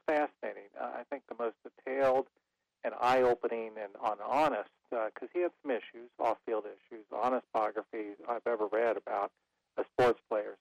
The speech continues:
So I highly recommend that to anyone who's interested in, in baseball and sports figures, especially, uh,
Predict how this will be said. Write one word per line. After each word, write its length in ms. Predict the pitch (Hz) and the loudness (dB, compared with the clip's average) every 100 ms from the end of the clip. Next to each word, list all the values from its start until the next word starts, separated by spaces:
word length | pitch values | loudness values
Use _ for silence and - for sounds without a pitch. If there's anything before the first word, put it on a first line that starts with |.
| - | -6
So 120 | 113 | -4
I 140 | 110 - | -4 -4
highly 340 | - 123 117 | 2 4 6
recommend 460 | 110 110 - 110 113 | 6 2 2 2 2
that 200 | 107 - | 0 -2
to 80 | 107 | -4
anyone 300 | 107 107 101 | -2 -2 -4
who's 100 | 101 104 | -6 -6
interested 480 | 123 117 98 _ 104 | 0 0 0 _ -14
in, 140 | 98 _ _ _ _ _ _ - | -14 _ _ _ _ _ _ 2
in 120 | 143 | 4
baseball 520 | 135 131 - 143 131 | 8 6 6 4 6
and 100 | 123 - | 4 2
sports 260 | 135 123 - | 4 4 4
figures, 280 | 123 110 110 | 4 4 2
especially, 720 | 117 - 123 110 - 120 107 110 | 0 2 4 4 4 4 4 0
uh, 180 | - 110 | -2 -2